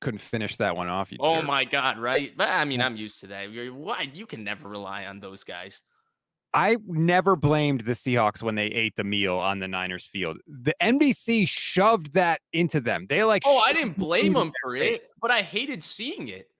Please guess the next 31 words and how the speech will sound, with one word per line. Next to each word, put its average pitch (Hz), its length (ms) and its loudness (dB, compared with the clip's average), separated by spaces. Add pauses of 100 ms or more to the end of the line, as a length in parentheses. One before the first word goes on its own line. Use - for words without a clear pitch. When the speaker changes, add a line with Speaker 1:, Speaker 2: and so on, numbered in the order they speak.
(140)
Speaker 1:
Yeah, 139 200 2
oh, 104 140 2
yeah. 87 300 -4
But, 127 100 0
I 127 60 2
mean, 135 260 -4
like, 127 160 -2
to - 100 -4
me, 196 140 2
it - 40 4
Speaker 2:
It, 190 40 0
Speaker 1:
just - 160 -4
Speaker 2:
it's 247 100 -2
Speaker 1:
felt 151 200 0
like 127 180 -6
such - 300 -2
a 135 60 0
stu-, - 320 -8
like, 165 120 0
even 254 240 0
they 220 160 4
were 196 100 6
kinda 175 220 0
like, 147 320 2
"Wait, 143 240 -8
what 127 140 -6
are 170 40 -4
we 220 120 -6
doing? 240 280 -2
We're 190 160 2
Speaker 2:
Rob, 143 200 0